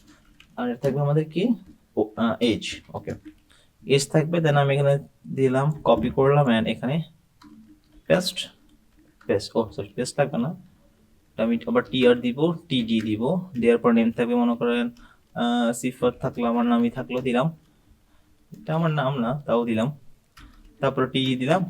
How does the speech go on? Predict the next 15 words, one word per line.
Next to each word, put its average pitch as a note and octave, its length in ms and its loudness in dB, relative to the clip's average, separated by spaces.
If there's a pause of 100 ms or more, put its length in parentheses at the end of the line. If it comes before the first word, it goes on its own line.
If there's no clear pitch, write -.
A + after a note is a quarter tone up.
যেখানে B2+ 380 -2
আবার, B2 440 0
আহ, A2+ 160 -2
টিআর B2 280 2
দিলাম, C3+ 340 -4 (600)
এটা - 180 -10 (160)
টিআর, C#3 320 0
তারপর A2+ 360 -8
টিডি, A#2 400 0 (220)
টিডির A2+ 280 -4
মধ্যে A#2 180 -2
রাখলাম A#2 400 -4
রাতুল, A2 540 -2 (1000)
তারপর A2 240 -8
এখানে, A2 260 -6